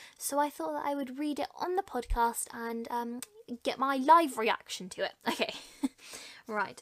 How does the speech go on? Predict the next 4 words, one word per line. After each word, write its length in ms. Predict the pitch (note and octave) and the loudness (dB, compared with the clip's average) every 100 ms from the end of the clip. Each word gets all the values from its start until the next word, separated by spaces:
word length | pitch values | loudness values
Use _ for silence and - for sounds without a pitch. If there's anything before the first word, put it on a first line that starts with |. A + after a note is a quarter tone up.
| - | -4
let's 340 | B3 C#4 - | 0 0 -2
get 200 | - C4+ | -8 -10
started. 920 | - - - A#3+ A3 - A#4+ D#5 - - - - _ - - - - - - - - - - - A3 | -8 -10 -6 -4 -4 -4 -4 -4 -6 -20 -20 -20 _ -20 -20 -20 -20 -20 -20 -20 -20 -20 -20 -14 -10
Okay, 580 | A3 - - C#3 A3+ | -10 -10 -12 -10 -12